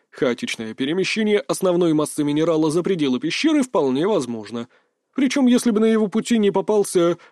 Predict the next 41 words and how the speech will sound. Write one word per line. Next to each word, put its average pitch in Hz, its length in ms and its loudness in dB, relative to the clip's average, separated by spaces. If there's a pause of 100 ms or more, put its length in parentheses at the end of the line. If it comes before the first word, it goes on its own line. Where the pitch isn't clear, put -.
(180)
конкретно 254 720 2
этот 139 340 4
вот 139 220 -2
юноша 147 400 0
со 165 120 -4
своим 151 360 0
нестандартным 139 680 -4
блокиратором, 170 720 -2 (360)
велика 208 380 2
вероятность, 143 680 0 (160)
что - 220 -2
нейниит 190 520 2
так - 220 0
и 160 40 4
гулял 147 440 2
бы 233 120 0
до 240 100 2
сих - 180 -4
пор 127 180 -6
по 165 120 -4
шахте — - 460 -6 (340)
потому 254 280 2
что 226 160 0
параметры 185 480 2
поля 170 320 2
даже 143 260 0
при 156 160 0
повторных 143 520 -2
замерах 160 480 0
зашкаливали. 143 720 -4 (460)
А 143 100 -4
что 156 260 -2
там 160 200 2
было 170 200 2
в - 80 -12
пиковый 240 480 0
момент, 247 440 2
вообще - 480 -4
предположить 247 600 0
не 123 80 -4
берусь. 110 440 -10